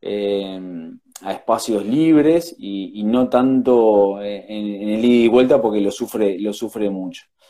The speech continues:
Se fue acomodando también en su peso, que también tiene que lidiar con eso. Y,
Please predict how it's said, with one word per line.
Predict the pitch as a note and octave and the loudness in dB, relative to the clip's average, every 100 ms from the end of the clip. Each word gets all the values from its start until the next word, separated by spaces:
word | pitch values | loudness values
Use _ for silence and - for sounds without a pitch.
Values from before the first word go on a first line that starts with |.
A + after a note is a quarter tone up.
| _ | _
Se | - G#2+ | -12 -4
fue | B2+ | 0
acomodando | B2+ A#2+ A#2 B2 C3 B2 | 2 2 2 4 4 4
también | A2+ A2+ C3+ D3 | 4 4 4 4
en | A#2+ | 0
su | G#2 G2+ | -4 -2
peso, | B2+ C3+ C#3 D3 C3 | 4 4 4 0 -2
que | G#2+ | -4
también | G2+ G#2 | -4 -4
tiene | G#2+ G#2 | -4 -4
que | G2+ | -4
lidiar | G2 G2+ A2 | -2 2 2
con | A2 G#2+ | 2 0
eso. | C#3 D3 D#3+ F3 - _ _ _ _ _ | 0 0 0 -2 -4 _ _ _ _ _
Y, | A2 G#2 G2+ G2 | -8 -4 -2 -2